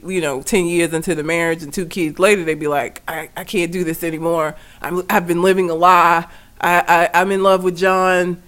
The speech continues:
in accounting," type shit. So they are beards that were not aware that they were a beard. So you can know that you're a beard or you cannot know. It doesn't require knowledge for you to be one. It's just if you're being used to sway public opinion about what you're.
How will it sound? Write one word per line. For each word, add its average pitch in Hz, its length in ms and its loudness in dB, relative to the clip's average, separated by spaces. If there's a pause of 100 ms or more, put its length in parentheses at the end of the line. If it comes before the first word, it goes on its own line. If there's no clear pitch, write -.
(160)
in 185 140 0
accounting," 175 680 0 (420)
type 170 280 2
shit. - 360 -6 (140)
So 180 100 -8
they 247 260 6
are 277 120 6
beards 208 460 4
that 190 340 2 (540)
were 190 280 4
not 175 220 4
aware 165 280 2
that 143 160 -6
they 131 120 -4
were 135 160 -4
a - 80 -10
beard. - 380 -10
So 220 80 -4
you 311 160 4
can 415 120 0
know 311 160 4
that 311 140 -2
you're 311 140 -4
a 285 40 -6
beard 311 280 -6
or - 20 -6
you 294 180 -4
cannot 269 320 0
know. 156 180 -2
It 175 120 2
doesn't 214 220 2
require 214 420 2
knowledge 170 460 2
for 175 100 -8
you 160 160 -6
to 147 80 -10
be 170 180 -6
one. 135 300 -6
It's 170 160 -2
just 185 160 0
if 170 160 -2
you're 190 100 2
being 170 380 0
used 175 540 -6
to 165 80 -4
sway 165 640 0 (300)
public 170 340 2
opinion 165 420 0
about 143 320 0
what 160 220 2
you're. 143 540 -4